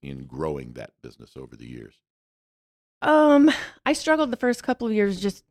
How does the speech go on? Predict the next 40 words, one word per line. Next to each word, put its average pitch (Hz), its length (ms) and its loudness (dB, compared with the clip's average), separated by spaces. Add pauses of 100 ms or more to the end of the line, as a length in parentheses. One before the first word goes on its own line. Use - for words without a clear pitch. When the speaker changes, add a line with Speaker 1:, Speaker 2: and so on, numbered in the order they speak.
(120)
Speaker 2:
figuring 214 360 2
out 165 140 0
how 170 140 -2
to 165 60 -4
make 160 220 -6
money. 156 380 -6 (300)
Uh, 175 460 -2
I, 185 240 -2 (360)
the 196 80 -2
first 214 300 -4
few 196 120 -4
years, 180 260 -2
I 160 100 -6
think 180 200 -6
I 165 120 -2
was 165 120 -8
just 175 220 -8
having, 160 460 -4 (360)
enjoying 190 440 2
it. 302 220 -2 (240)
Speaker 1:
Mm-hmm. 208 80 2
Speaker 2:
And 190 960 0
then 185 260 -2
I 175 80 0
realized, 170 520 -4 (100)
"This 226 200 -16
is 269 100 -10
a 254 60 -10
business 185 340 -10
that - 100 -12
has 156 160 -10
to - 80 -14
make 135 220 -14
money. 135 260 -10
I 143 60 -14
can't - 260 -16
keep, - 160 -20 (240)
in-, 170 120 -10 (380)
you 165 80 -10
know, 113 140 -12